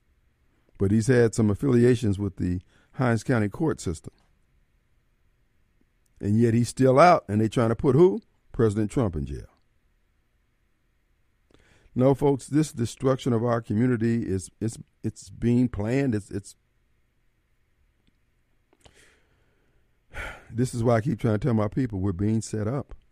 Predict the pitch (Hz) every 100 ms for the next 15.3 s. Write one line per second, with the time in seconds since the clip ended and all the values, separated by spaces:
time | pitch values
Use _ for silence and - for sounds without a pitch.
0 | _ _ _ _ _ _ _ _ _ _
1 | _ _ _ _ _ _ _ _ _ _
2 | _ _ 101 101 110 95 113 127 107 117
3 | 113 113 110 - 131 120 110 107 117 110
4 | 104 120 120 117 117 143 135 139 95 98
5 | 113 - - - 92 - 82 87 - 98
6 | _ _ _ _ _ _ - 107 98 _
7 | 95 123 160 156 131 131 127 120 131 -
8 | _ _ - 117 170 147 156 160 160 131
9 | 110 - 113 107 117 131 139 131 123 135
10 | - 139 113 135 147 - 147 156 127 -
11 | _ _ _ _ - 101 117 113 101 127
12 | 131 127 139 120 107 127 127 131 120 -
13 | 135 135 127 110 107 90 120 127 127 92
14 | 110 123 123 127 127 123 131 127 123 147
15 | 139 107